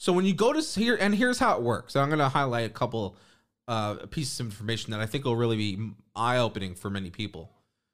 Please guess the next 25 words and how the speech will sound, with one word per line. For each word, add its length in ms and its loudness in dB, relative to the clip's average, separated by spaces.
When 200 2
you 480 2
go 180 4
to 80 6
sell 280 2
a 40 2
stock, 540 0
okay, 300 0
on 140 2
Robinhood, 600 0
these 200 -4
hedge 280 0
funds, 220 0
essentially 400 0
what 140 2
they 100 0
do 200 2
is 100 4
these 160 -2
guys, 320 2
they 100 -2
come 240 0
in, 100 2
they're 100 0
like, 280 2